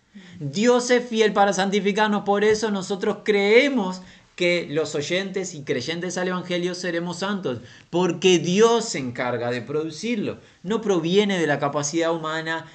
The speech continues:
ni siquiera del interés o la intención humana, proviene de la fidelidad del que nos llama.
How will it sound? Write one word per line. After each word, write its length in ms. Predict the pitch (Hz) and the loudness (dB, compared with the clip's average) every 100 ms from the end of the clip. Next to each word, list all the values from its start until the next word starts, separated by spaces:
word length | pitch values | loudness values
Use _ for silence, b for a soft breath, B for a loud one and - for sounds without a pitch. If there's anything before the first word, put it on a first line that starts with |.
| - | -6
ni 140 | 190 | -4
siquiera 480 | 190 196 202 226 226 | -2 -4 0 2 4
del 180 | 202 185 | 4 2
interés 640 | 185 180 185 208 240 226 | -2 0 2 6 4 4
o 60 | 160 | 0
la 100 | 151 | -2
intención 440 | 147 151 143 160 | -2 -4 -2 -6
humana, 400 | 151 147 156 156 | -4 -4 -4 -6
proviene 460 | 143 135 131 143 147 | -4 -2 -2 -2 -2
de 80 | 139 | -2
la 120 | 120 | -4
fidelidad 920 | - 127 120 117 113 113 139 156 92 b b b | -4 -6 -2 -2 -2 -4 -2 -2 -4 b b b
del 320 | 107 110 104 | -6 -6 -4
que 100 | 107 | -8
nos 220 | 98 98 | -8 -10
llama. 320 | 95 85 - | -10 -12 -16